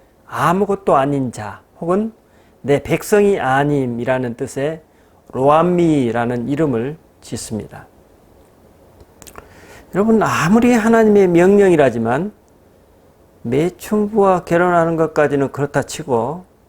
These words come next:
그 부부 사이에 낳은 자녀들의 이름을 어떻게 이처럼 엽기적으로 지을 수 있겠습니까? 여러분이 아시다시피 이스라엘 사람들에게 있어서 그 사람의 이름은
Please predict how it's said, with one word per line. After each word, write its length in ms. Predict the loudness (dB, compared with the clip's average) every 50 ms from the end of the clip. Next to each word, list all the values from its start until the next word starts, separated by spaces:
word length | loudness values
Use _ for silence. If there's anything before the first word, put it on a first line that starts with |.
| _ _ _ _ _ _ _ _ _ _ _ _ _ _ _ _ _ _ _ _ -8
그 300 | -2 0 0 0 0 -2
부부 260 | 0 0 2 2 2
사이에 400 | 2 2 4 6 6 6 6 4
낳은 420 | 4 4 4 4 4 2 2 -2
자녀들의 680 | -6 -8 -6 -4 0 0 0 0 0 0 0 2 2 2
이름을 540 | 0 0 0 0 0 0 -2 -2 -4 -6 -4
어떻게 520 | -4 -4 -4 -4 -6 -6 -6 -4 -2 -4 -4
이처럼 540 | -4 -4 -6 -4 -2 -2 -2 -4 -4 -4
엽기적으로 680 | -2 -2 -4 -4 -6 -4 -2 0 0 0 2 2 0 0
지을 300 | 0 -2 -2 -2 -2 -4
수 140 | -6 -8 -10
있겠습니까? 500 | -6 -4 -4 -6 -4 -6 -10 -12 -14 _ _ -20 -20 _ _ _ _ _ _ _ _ _ _ _ _ _ _ _ _ _ _ _ _ _ _ -20 -20 -20 -20 _ -20 -20 _ -18 -6 -2
여러분이 340 | 0 2 2 4 4 4 4
아시다시피 1000 | 4 4 4 2 2 2 2 0 -4 -10 -8 -2 0 2 2 2 2 2 0 0
이스라엘 380 | 0 0 2 4 4 4 4
사람들에게 580 | 4 2 2 2 2 2 2 0 0 0 0 -2
있어서 640 | -2 -2 -2 -2 -2 0 -2 -2 -2 -2 -4 -8 -12 -18 -20 -20 -20 -20 -20 -18 -4
그 180 | -2 0 0
사람의 480 | 2 2 2 4 4 4 4 4 4 4
이름은 580 | 4 4 4 4 4 4 4 2 0 -2 -6